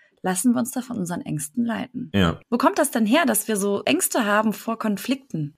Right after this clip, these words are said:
Speaker 2: Ja, das ist eine spannende Frage. Ja, weil wir wahrscheinlich schwer mit Ablehnung umgehen können. Und gut, es gibt ja verschiedene Theorien dazu. Und eine sagt ja auch, dass, also wenn das in unserem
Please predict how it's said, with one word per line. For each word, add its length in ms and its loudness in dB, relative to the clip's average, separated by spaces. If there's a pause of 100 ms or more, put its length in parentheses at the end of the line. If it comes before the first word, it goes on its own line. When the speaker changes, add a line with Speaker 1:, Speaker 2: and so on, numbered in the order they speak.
(140)
Speaker 2:
Ja, 100 8
das 120 2
ist 40 4
eine 60 6
spannende 300 4
Frage. 500 4
Ja, 220 8
weil 160 6
wir 520 6
wahrscheinlich 640 6
schwer 420 6
mit 360 2
Ablehnung 560 6
umgehen 460 6
können. 340 2
Und 320 2
gut, 140 6
es 80 2
gibt 140 4
ja 60 10
verschiedene 360 6
Theorien 340 8
dazu. 280 8
Und 120 6
eine 220 8
sagt 240 6
ja 80 8
auch, 180 8
dass, 520 4
also 220 0
wenn 120 4
das 240 2
in 220 -2
unserem 520 2